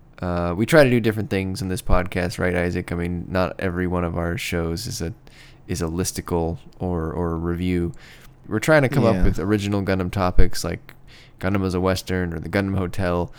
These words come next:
Speaker 1: So while they may deviate a little bit from the normal sort of podcast style topics, uh, I don't know. I, I think, you know, we, we don't wanna be just like any other Gundam show. So hopefully you like those type of things.
Speaker 2: Yeah, not,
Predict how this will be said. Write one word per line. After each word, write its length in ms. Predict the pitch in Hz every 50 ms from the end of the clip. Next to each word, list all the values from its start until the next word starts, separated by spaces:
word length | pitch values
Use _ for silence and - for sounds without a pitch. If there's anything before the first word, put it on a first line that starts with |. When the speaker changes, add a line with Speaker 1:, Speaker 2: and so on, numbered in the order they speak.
| - - - - - - - -
Speaker 1:
So 320 | - - 92 87 85 85
while 240 | 82 82 98 104 104 107
they 100 | 107 110
may 180 | 120 117 110
deviate 480 | 101 107 113 113 104 107 107 107 104 98
a 40 | 92
little 200 | 104 104 107 98
bit 280 | 95 101 101 - -
from 240 | - - 90 90 87
the 360 | 87 90 87 87 87 87 85 147
normal 540 | - 92 90 90 90 92 90 87 87 85 - - - - -
sort 180 | - - 87 87
of 80 | 82 -
podcast 520 | - - 82 87 92 - - 101 90 104
style 300 | - - 95 90 82 85
topics, 500 | - - 101 107 - - - - - - - -
uh, 220 | 82 87 87 82 -
I 80 | 139 175
don't 120 | 170 107
know. 100 | 90 90
I, 180 | 92 - - 113
I 40 |
think, 200 | 113 - 135 123 127 - - - - - - - - - - - - - -
you 80 | - 101
know, 100 | 90 87
we, 120 | 104 113 95
we 120 | 131 151
don't 120 | 156 143
wanna 180 | 135 131 127 120
be 180 | 113 117 110 101
just 300 | 107 98 - - - - - - - -
like 180 | 95 95 -
any 200 | 98 95 92 90
other 180 | 90 85 85 80
Gundam 260 | - 87 82 82 80
show. 380 | - - 78 - - - 110 - - -
So 400 | - - - 82 82 80 80 87 - - - - - - - - - - -
hopefully 340 | - - 117 - - 117 117
you 80 | 110 107
like 160 | 104 104 -
those 160 | - - -
type 180 | - - - -
of 80 | - -
things. 440 | - - - - 120 - - - - - _ _ _ _ _ _ _ _ _ -
Speaker 2:
Yeah, 220 | 233 240 202 135 120
not, 320 | 123 131 135 127 131 -